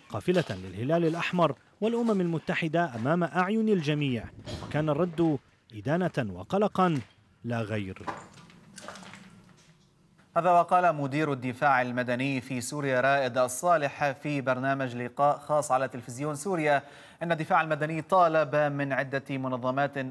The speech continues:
Speaker 2: أممية بتمديد آلية إدخال المساعدات الإنسانية إلى سوريا،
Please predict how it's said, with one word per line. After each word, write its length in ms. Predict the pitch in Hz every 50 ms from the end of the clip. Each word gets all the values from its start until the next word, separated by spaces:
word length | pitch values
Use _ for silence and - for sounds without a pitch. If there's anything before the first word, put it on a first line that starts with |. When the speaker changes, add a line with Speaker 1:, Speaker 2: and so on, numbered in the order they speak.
| - -
Speaker 2:
أممية 440 | 147 135 127 120 127 135 135 131 123
بتمديد 580 | 117 123 123 123 - 131 120 117 117 127 120 120
آلية 440 | 127 113 113 117 123 127 127 120 123 135
إدخال 400 | 127 123 117 - - 143 139 135
المساعدات 680 | 131 117 120 120 113 - 127 117 120 120 139 139 -
الإنسانية 640 | 143 123 127 120 - - 127 135 147 143 143 131 - 139
إلى 320 | 127 123 135 127 131 127
سوريا، 480 | 170 - 196 180 156 147 143 135 123